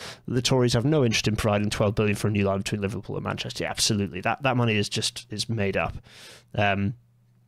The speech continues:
Stevie and Selby saying, um, surely the inverted commas should be around government in the previous slide. Yeah, quite possibly. Anyway, this is part of, possibly part of Labour creating space to abandon H S two. I, I strongly believe they've just cr-, they're just creating themselves the space to just drop it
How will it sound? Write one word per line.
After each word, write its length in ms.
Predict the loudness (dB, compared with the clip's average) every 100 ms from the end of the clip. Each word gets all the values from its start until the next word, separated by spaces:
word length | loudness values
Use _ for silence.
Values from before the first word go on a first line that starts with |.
| _ _ _ -12 -4
Stevie 300 | 0 2 2
and 100 | 2
Selby 300 | 2 2 2
saying, 380 | 2 0 -2 -8 -2
um, 400 | 0 0 -2 -8 _ _ _ _ _ _ _ -4
surely 320 | 0 2 2
the 200 | 2 0
inverted 340 | 0 0 0 0
commas 240 | 0 0
should 120 | 0
be 100 | 2
around 220 | 0 0 0
government 420 | 0 0 -8 -10
in 100 | -14
the 60 |
previous 280 | -8 -6 -4
slide. 180 | -6 -6
Yeah, 100 | -8
quite 180 | -6 -4
possibly. 340 | -4 -4 -8 -12 -12 -12 -2
Anyway, 160 | 0 2
this 240 | 2 2
is 80 | 2
part 300 | 2 2 2
of, 160 | -2 -2
possibly 380 | 0 2 2 2
part 180 | 2 4
of 80 |
Labour 220 | 2 2 2
creating 300 | 2 2 0
space 240 | 0 0
to 80 | 0
abandon 280 | 0 0 0
H 160 | -2
S 100 | -4
two. 160 | -4 -4
I, 160 | -2 0
I 140 | 0 -2 -4 -2
strongly 640 | -2 2 2 4 4 4
believe 280 | 4 4 4
they've 120 | 2
just 200 | 0 -2
cr-, 120 | -4
they're 140 | -2 0
just 180 | 0 -2
creating 300 | 0 0 -2
themselves 360 | 0 0 0
the 60 | -2
space 300 | -2 -2 -2
to 100 | -4
just 220 | -4 -6
drop 300 | 0 0 0
it 160 | -2